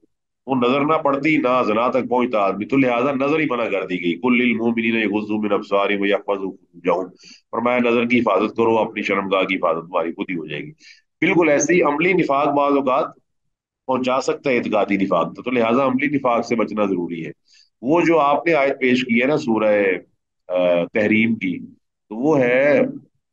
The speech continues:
इत्कादी मुनाफिकों के बारे में। जो इत्कादी तौर पे मुनाफिक है, वो उनके बारे में फरमाया, "या अय्युहन नबिय्यु जाहिदिल कुफ्फार वल मुनाफिकीना वगलुज अलैहिम।"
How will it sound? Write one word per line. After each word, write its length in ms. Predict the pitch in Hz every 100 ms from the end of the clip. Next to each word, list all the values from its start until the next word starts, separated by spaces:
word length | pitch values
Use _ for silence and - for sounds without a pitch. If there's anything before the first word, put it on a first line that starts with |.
| _
इत्कादी 520 | 127 127 127 127 120 131
मुनाफिकों 480 | 120 107 98 -
के 100 | 101
बारे 280 | 95 87 95
में। 200 | 104 120
जो 140 | 113 113
इत्कादी 520 | 110 117 104 104 117
तौर 280 | 113 104 98
पे 120 | 98
मुनाफिक 480 | 92 87 87 107 110
है, 100 | 120
वो 140 | 117
उनके 200 | 123 120
बारे 160 | 101 98
में 80 |
फरमाया, 260 | 95 101 101
"या 100 | 95
अय्युहन 280 | 95 95 95
नबिय्यु 300 | 92 98 120
जाहिदिल 500 | 117 104 107 104 101
कुफ्फार 440 | 98 92 92 92 95
वल 180 | 92 92
मुनाफिकीना 640 | 87 87 87 95 95 113
वगलुज 500 | 101 107 113 104 117
अलैहिम।" 440 | 95 85 80 82